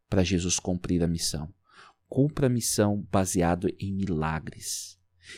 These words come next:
E esses milagres que vão saciar as necessidades sociais, as necessidades das pessoas, o ministério social, você assim vai ter uma jornada mais fácil. Sabe? Nem sempre o caminho mais fácil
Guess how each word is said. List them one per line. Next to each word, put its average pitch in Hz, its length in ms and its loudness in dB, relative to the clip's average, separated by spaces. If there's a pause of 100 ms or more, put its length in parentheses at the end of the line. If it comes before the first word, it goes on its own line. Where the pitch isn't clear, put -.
(120)
E 98 140 6
esses 101 240 4
milagres 87 880 0 (280)
que 98 140 0
vão 95 220 4
saciar 82 560 2
as 87 160 -2
necessidades 80 800 0
sociais, 95 680 2
as 82 140 -2
necessidades 80 460 0
das - 40 -4
pessoas, 107 520 0 (260)
o 90 80 -2
ministério 98 680 6
social, - 640 0 (280)
você 107 440 4
assim 101 440 2 (220)
vai 92 260 4
ter 90 240 2
uma 87 200 4
jornada 80 560 0
mais - 360 -6
fácil. - 640 -8 (840)
Sabe? 95 460 4 (880)
Nem 143 240 6
sempre 127 360 4
o 120 40 4
caminho 98 420 2
mais 87 320 0
fácil 98 500 -2